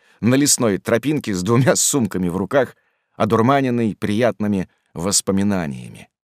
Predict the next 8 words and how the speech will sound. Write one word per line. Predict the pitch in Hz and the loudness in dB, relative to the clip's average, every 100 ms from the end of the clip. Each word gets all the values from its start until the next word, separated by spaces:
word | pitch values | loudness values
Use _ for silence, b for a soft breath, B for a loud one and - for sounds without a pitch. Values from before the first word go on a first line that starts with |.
| _ _ _ _ _ _ _ - | _ _ _ _ _ _ _ -2
Прерывистое | 104 113 156 139 - 120 110 | 2 2 4 2 2 0 0
дыхание | 104 127 131 123 110 | 2 2 2 0 0
любимой, | 85 92 90 143 127 101 76 - _ _ _ _ _ - | 0 -2 0 0 2 0 -2 -8 _ _ _ _ _ -10
её | 87 101 143 | -2 0 2
стоны | - - - 156 147 139 - | 2 0 4 4 4 0 -4
и | 131 | -6
крики | - - 147 123 110 | -8 -4 -4 -2 -2
наслаждения | 113 - 101 104 85 101 147 139 135 127 | -2 -2 -2 -2 -2 0 0 0 0 0